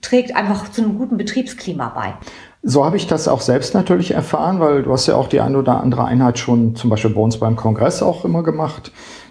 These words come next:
Speaker 2: dam-, dass die Leute ermutigt werden, etwas zu tun und dass es auch nicht zu kompliziert ist, sodass ich es im Alltag, aber auch zu Hause wiederholen kann. Und insofern, ich sag mal, solche Vorstellungen vom B G M finde ich immer klasse. Das machen wir dann wirklich in den Unternehmen.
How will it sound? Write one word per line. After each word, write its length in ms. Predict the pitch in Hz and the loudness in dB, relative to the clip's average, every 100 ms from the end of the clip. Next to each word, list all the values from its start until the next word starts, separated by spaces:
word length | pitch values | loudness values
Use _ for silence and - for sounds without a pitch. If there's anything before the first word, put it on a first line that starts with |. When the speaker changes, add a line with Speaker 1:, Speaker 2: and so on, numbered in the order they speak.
| - | -2
Speaker 2:
dam-, 280 | 127 127 123 | 0 0 0
dass 200 | 131 - | -2 2
die 80 | |
Leute 500 | 131 123 151 147 143 - - - | 2 4 4 2 2 -4 -12 -2
ermutigt 600 | 123 127 180 240 269 - | 2 2 2 2 0 2
werden, 240 | 208 202 | 2 2
etwas 400 | 208 - 185 180 | 0 0 -2 0
zu 80 | - | -4
tun 320 | 175 190 208 | -4 0 0
und 200 | 208 147 | 0 0
dass 140 | 165 165 | 0 -2
es 140 | 170 | -2
auch 180 | - - | -2 -2
nicht 220 | 165 - | -4 -4
zu 140 | - 170 | -6 -4
kompliziert 720 | - 165 - 147 - 226 220 | -2 -4 -4 -6 0 0 2
ist, 180 | 123 165 | -2 -2
sodass 320 | 139 139 135 | -4 -2 -2
ich 140 | 143 | 0
es 160 | 147 131 | 0 0
im 100 | 135 | 0
Alltag, 460 | - 139 208 190 - | 2 2 2 0 0
aber 200 | 135 143 | 0 0
auch 140 | 135 - | 0 0
zu 180 | 143 | 2
Hause 380 | 123 139 156 165 - - - - - | 4 4 4 -2 -2 -16 -20 -18 -6
wiederholen 600 | 120 131 120 156 165 113 | -2 2 2 2 2 0
kann. 340 | - - 98 | 0 -2 -2
Und 220 | 107 107 | -6 -6
insofern, 720 | - 120 123 151 147 117 - - | -4 -2 0 2 0 -2 -8 -8
ich 80 | 117 | -2
sag 100 | 165 | 0
mal, 120 | 147 | 0
solche 280 | 131 156 165 | 2 2 0
Vorstellungen 540 | - 147 - 151 147 - | -2 -2 0 0 0 0
vom 180 | 139 | 0
B 100 | 135 | 2
G 100 | 135 | 2
M 180 | 139 160 | 4 2
finde 220 | 165 131 | 2 0
ich 80 | 113 | 0
immer 180 | 120 107 | 0 0
klasse. 440 | - 113 110 151 156 - - - - | 2 0 2 -2 -6 -16 -20 -20 -4
Das 220 | 131 120 | -2 0
machen 260 | 151 208 147 | 0 2 2
wir 100 | 120 | 2
dann 280 | 107 104 | 2 2
wirklich 400 | 117 113 - 113 | 2 0 -2 -4
in 80 | 113 | -2
den 140 | 110 113 | -2 -2
Unternehmen. 680 | 110 104 104 107 117 - | -4 -4 -4 -4 -6 -10